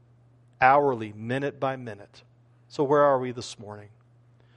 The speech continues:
God is, is summoning the earth, yes. He's exposing our hypocrisy, but he,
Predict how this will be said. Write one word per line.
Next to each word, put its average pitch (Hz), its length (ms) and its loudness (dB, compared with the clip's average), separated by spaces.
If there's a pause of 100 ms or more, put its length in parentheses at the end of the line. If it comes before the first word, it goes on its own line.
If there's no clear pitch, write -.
(140)
God 156 220 6
is, 135 160 -4
is 135 240 -8
summoning 160 500 -2
the 139 160 0
earth, 135 280 0
yes. 110 500 -10 (460)
He's 156 200 2
exposing 160 600 0
our 151 160 4
hypocrisy, 143 720 -2
but 127 240 0 (840)
he, 156 280 -8